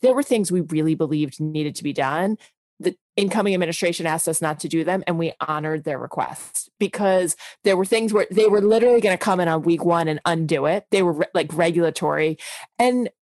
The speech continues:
the next governor was gonna get to decide that reg.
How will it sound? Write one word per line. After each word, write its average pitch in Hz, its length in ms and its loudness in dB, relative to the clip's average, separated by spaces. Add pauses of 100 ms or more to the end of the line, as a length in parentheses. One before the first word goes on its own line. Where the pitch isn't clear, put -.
(100)
the 202 100 2
next 214 260 0
governor 196 400 2
was 190 180 0
gonna 180 160 0
get 160 180 -2
to 185 80 -2
decide 156 380 0
that 147 200 -2
reg. 156 380 -2